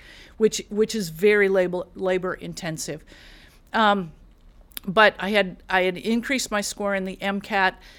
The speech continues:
um, and was admitted to medical school, um, during spring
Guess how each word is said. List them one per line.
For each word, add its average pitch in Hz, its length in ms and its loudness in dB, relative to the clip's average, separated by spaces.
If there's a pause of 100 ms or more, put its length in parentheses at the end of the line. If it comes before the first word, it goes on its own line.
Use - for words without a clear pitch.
(240)
um, 185 340 0 (120)
and 196 340 -4
was 190 240 0
admitted 185 440 -2
to 190 60 -8
medical 180 340 -4
school, - 340 -12 (640)
um, 180 280 -2
during 180 280 -4
spring 185 580 -6